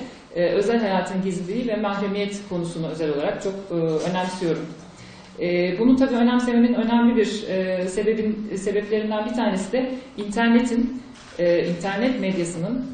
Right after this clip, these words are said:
ve, e, aslında hayatımıza ekranların çok fazla dahil olması. E, adeta pandemi döneminden sonra,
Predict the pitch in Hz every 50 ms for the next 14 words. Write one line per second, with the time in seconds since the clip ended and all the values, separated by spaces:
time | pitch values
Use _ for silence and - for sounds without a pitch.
0 | - 175 196 202 196 202 - - 151 165 165 151 156 185 - - 202 196 208 202
1 | 202 208 208 208 202 - 220 208 208 214 226 - 202 196 - 208 202 202 208 214
2 | 233 247 233 233 220 226 - 208 185 185 190 214 190 196 190 190 190 185 180 165
3 | 151 139 139 135 - - 143 139 - - - - - - - - - - 165 160
4 | 156 156 - 185 208 202 196 196 202 214 220 220 214 196 190 196 202 208 214 208
5 | 190 185 185 185 185 175 196 196 196 196 - 180 165 165 214 254